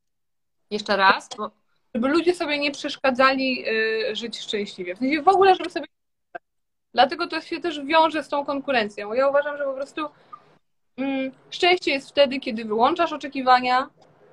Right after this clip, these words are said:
Speaker 2: i robisz to, co chcesz w danym czasie, nie krzywdząc innych,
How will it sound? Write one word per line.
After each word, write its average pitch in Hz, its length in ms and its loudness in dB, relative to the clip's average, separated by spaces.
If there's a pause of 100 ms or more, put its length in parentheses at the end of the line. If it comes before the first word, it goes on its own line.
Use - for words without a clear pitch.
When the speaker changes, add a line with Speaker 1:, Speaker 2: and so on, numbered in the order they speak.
(520)
Speaker 2:
i 254 100 -4
robisz 262 320 2
to, 294 260 4
co 285 180 -4
chcesz 262 640 -2 (300)
w 220 80 -14
danym 277 320 2
czasie, 254 600 -2 (720)
nie 220 120 -8
krzywdząc 294 520 -8
innych, 254 500 -2